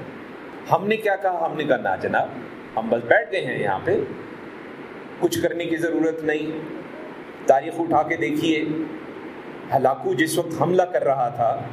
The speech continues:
بغداد پہ، تو بغداد میں اس کے حملے سے بچنے کے لیے ذکر خواجگان شریف ہو رہا تھا۔ ہمارا ایمان ہے ذکر خواجگان شریف پہ،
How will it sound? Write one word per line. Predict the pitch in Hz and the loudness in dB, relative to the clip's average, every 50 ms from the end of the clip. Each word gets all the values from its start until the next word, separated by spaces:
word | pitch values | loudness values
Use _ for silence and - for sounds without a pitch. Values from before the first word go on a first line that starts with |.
| - - - - - - - - - - 135 | -10 -12 -14 -14 -14 -14 -14 -14 -14 -2 0
بغداد | 123 139 135 143 139 143 151 165 175 175 160 - - | 2 2 2 2 2 4 4 4 2 0 -2 -6 -4
پہ، | 117 107 110 123 - - - - - - - - - - - - - - - - | -2 0 0 0 -2 -4 -6 -10 -10 -12 -16 -18 -18 -16 -16 -16 -16 -10 -4 -2
تو | 151 | 0
بغداد | 147 143 143 139 127 - - 147 160 170 175 170 - - | 2 4 2 2 2 2 2 4 4 4 2 0 -2 -4
میں | 135 131 131 139 147 170 185 175 - | -4 -2 0 0 2 0 0 0 0
اس | 180 156 147 - | 0 0 2 4
کے | 202 180 | 2 2
حملے | - 123 127 147 160 165 | 2 0 -2 0 0 0
سے | 156 - 147 | 0 0 -2
بچنے | 139 139 139 - - - - 170 175 | -2 -2 -2 -2 -2 -2 0 0 0
کے | 165 - 127 | 0 -2 -2
لیے | 123 127 151 151 | 0 0 0 2
ذکر | 135 151 143 - 165 160 156 - | 0 0 0 0 0 0 2 2
خواجگان | 143 127 120 131 127 139 143 143 - | 0 0 0 0 0 0 0 0 0
شریف | - 143 123 117 - - | -2 -2 0 0 0 0
ہو | 107 101 | 0 0
رہا | 95 90 | 2 2
تھا۔ | 85 - - 120 - - - - - - - - - - - - - - - - - - - | 0 0 -2 -4 -6 -8 -10 -12 -12 -14 -14 -14 -16 -16 -16 -16 -16 -16 -16 -16 -12 -6 -2
ہمارا | 113 113 113 113 131 | 2 2 2 2 2
ایمان | 139 135 113 107 120 151 202 | 0 -2 0 0 0 2 0
ہے | 247 | 0
ذکر | 240 175 143 - 127 120 - | -2 -2 -4 -2 -2 -2 0
خواجگان | 127 117 - - 113 104 107 | 0 -2 0 0 -2 -4 -4
شریف | - - 107 92 - - - - | -4 -6 -6 -6 -6 -6 -10 -12
پہ، | - | -12